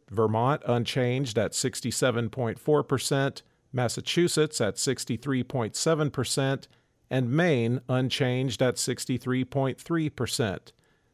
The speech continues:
The bottom three vaccinating states are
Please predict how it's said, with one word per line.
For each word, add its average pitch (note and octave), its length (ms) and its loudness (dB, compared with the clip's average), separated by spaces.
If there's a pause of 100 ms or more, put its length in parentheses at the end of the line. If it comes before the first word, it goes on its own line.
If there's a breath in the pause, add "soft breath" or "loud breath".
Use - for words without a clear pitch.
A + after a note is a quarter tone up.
(140)
The C3 80 -2
bottom A#2+ 320 2
three B2+ 220 0
vaccinating A#2+ 640 0
states D3 480 0
are A2 260 2